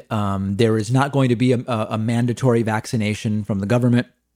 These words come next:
There's no legal basis to do that. But that being said, there are all sorts of different institutions that might say,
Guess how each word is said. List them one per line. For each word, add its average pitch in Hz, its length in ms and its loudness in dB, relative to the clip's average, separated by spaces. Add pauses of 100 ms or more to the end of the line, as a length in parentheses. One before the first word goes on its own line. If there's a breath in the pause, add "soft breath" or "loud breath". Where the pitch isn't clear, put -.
(380)
There's 123 280 0
no 117 320 0
legal 131 380 2
basis 110 380 -4
to 131 100 -4
do 170 140 4
that. 139 280 0 (500 loud breath)
But 131 340 -2
that 135 200 2
being 156 200 0
said, 147 500 2
there 127 220 2
are 120 120 4
all 127 140 4
sorts 131 300 -2
of 104 100 -8
different 120 320 -2
institutions 120 720 0
that 113 220 -2
might 107 200 -2
say, 123 380 0